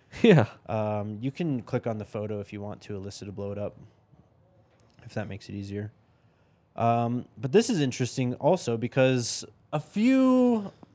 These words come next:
Speaker 2: A C C athletic directors were in the news this week, Andre.
Speaker 1: Oh, boy.
Speaker 2: Did you hear the news?
Speaker 1: Uh-uh.
Speaker 2: So, Florida State's athletic director, Michael Alford, told his board of trustees on Friday
Speaker 1: Yeah,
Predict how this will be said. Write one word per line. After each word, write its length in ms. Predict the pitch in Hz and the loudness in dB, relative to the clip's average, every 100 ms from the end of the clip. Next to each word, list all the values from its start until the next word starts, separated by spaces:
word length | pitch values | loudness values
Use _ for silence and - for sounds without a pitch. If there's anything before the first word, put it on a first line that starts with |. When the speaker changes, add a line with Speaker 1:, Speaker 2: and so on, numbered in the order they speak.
| _ | _
Speaker 2:
A 120 | 190 202 | 2 2
C 180 | - | 2
C 540 | 180 - 175 175 170 - | 0 0 2 4 4 4
athletic 540 | 147 151 147 151 147 | 2 4 4 4 4
directors 580 | 127 120 107 - 104 98 | 2 2 0 -4 -8 -6
were 80 | 117 | -4
in 240 | 139 147 | 0 2
the 80 | 151 | 2
news 400 | 143 131 113 98 | 2 2 2 -2
this 220 | 101 - | -6 -8
week, 200 | 107 98 | -10 -10
Andre. 440 | 101 101 95 98 98 - - - _ _ - | -10 -10 -10 -10 -10 -14 -20 -20 _ _ -4
Speaker 1:
Oh, 120 | - 165 | 0 2
boy. 360 | 107 90 107 - | 2 0 -2 -2
Speaker 2:
Did 140 | 131 | 0
you 80 | 147 | 2
hear 140 | 156 185 | 4 4
the 80 | 196 | 4
news? 440 | 208 180 98 - | 2 2 0 0
Speaker 1:
Uh-uh. 420 | 131 127 110 101 - _ _ _ _ _ _ _ _ _ _ _ _ _ - | 2 4 2 2 -6 _ _ _ _ _ _ _ _ _ _ _ _ _ -6
Speaker 2:
So, 440 | - 165 160 156 | 4 6 6 4
Florida 340 | - 165 190 180 | 0 2 4 4
State's 560 | - 175 160 - - - | 4 4 4 2 -6 -2
athletic 400 | 139 143 143 135 | 0 4 4 2
director, 640 | 127 123 120 - 123 123 117 | 2 2 0 -2 0 0 -2
Michael 480 | 120 127 143 165 156 | -2 0 2 2 4
Alford, 580 | 131 127 - 113 95 - | 4 4 2 -2 -6 -8
told 260 | - 143 143 | -2 -2 2
his 160 | 175 | 0
board 380 | 139 156 170 165 | 2 6 8 6
of 120 | 143 | 2
trustees 600 | - - 156 - 165 160 127 | -2 2 2 0 -2 0 0
on 100 | 123 | -4
Friday 720 | - 151 175 131 107 104 131 | 0 6 6 6 4 6 8
Speaker 1:
Yeah, 560 | 131 123 113 104 101 | 10 8 4 -4 -8